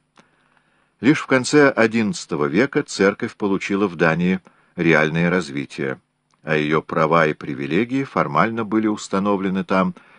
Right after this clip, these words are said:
не раньше тысяча сто шестьдесят второго года. В Швеции старое языческое святилище в Упсале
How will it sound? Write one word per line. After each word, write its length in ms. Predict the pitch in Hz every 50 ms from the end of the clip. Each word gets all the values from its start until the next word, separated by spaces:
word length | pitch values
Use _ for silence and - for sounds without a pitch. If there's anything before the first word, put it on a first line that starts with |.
| _ _
не 140 | - 76 71
раньше 460 | 71 78 87 104 113 - - - 113
тысяча 680 | - _ - - 98 98 - - 101 - - - 98 98
сто 500 | - - - - - 82 80 82 90 - -
шестьдесят 680 | - - 92 82 71 76 78 - - - 73 69 -
второго 420 | - - 82 76 73 71 67 73
года. 280 | 69 69 67 60 57 - _ _ _ _ _ _ _ _ _ _ _ _ _ _ _ _ _ _ _ _ _ _ _ _ _ _
В 120 | - -
Швеции 480 | - 120 139 175 170 - - 104 95 85
старое 640 | - - - 120 120 117 107 104 98 92 87 - - -
языческое 800 | 92 87 95 85 95 101 90 - - - - - 98 87 85
святилище 800 | 78 - - 87 87 82 - 110 95 87 82 - - - 87 82
в 100 | 76 -
Упсале 540 | - 147 - - - - 90 76 71 67 62